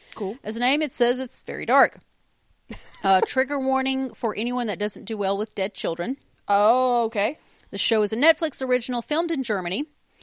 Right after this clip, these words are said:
Speaker 2: I suggest to watch it in German and turn on the captions. I've heard the English dubbing isn't great. Uh,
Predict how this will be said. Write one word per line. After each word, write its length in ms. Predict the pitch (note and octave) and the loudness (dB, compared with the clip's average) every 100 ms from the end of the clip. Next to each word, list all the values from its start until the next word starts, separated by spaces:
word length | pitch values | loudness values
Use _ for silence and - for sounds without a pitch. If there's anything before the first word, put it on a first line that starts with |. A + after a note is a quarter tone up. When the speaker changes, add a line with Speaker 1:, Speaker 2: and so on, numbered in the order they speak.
| - _ - | -20 _ -2
Speaker 2:
I 100 | A3+ | 0
suggest 440 | - A3 A#3 - | 0 0 0 0
to 80 | B3 | 0
watch 260 | A3 A3 G#3+ | 0 0 -2
it 80 | |
in 220 | G3 E4+ G#4 | -4 -2 0
German 340 | C#4 B3+ A#3+ | 0 0 -2
and 120 | A3 | -6
turn 200 | - A3+ | -4 -4
on 100 | F#3+ | -4
the 60 | F#3 | -8
captions. 600 | - C#4 C4+ - C4 A3 | -2 -2 0 -4 -4 -4
I've 100 | G3 | -4
heard 160 | G#3+ | -4
the 80 | G3 | -6
English 300 | G#3+ A#3 A3+ | -6 -6 -4
dubbing 320 | G#3 F#3+ G3 | -4 -4 -4
isn't 320 | F3+ F3+ C3 - | -6 -8 -12 -6
great. 560 | F#3 G3+ B3 - - _ _ _ _ | -2 -2 -2 -8 -12 _ _ _ _
Uh, 60 | _ | _